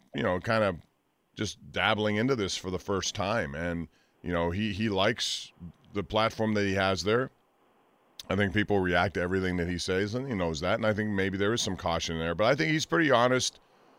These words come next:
about a lot of things right now. If you ask him specifically about, you know,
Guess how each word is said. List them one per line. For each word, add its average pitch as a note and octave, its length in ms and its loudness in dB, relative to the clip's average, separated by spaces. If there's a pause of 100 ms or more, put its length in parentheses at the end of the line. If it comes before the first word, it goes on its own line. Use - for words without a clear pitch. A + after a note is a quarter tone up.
about A2+ 220 6
a G#2+ 60 6
lot G#2+ 160 8
of G#2 80 2
things G#2+ 260 0
right G2+ 220 4
now. G#2+ 340 2 (400)
If G#2 140 0
you A2+ 140 4
ask A2+ 240 4
him A2 120 0
specifically G#2+ 800 0
about, F#2 400 0 (140)
you F#2+ 120 -2
know, C#2+ 220 -6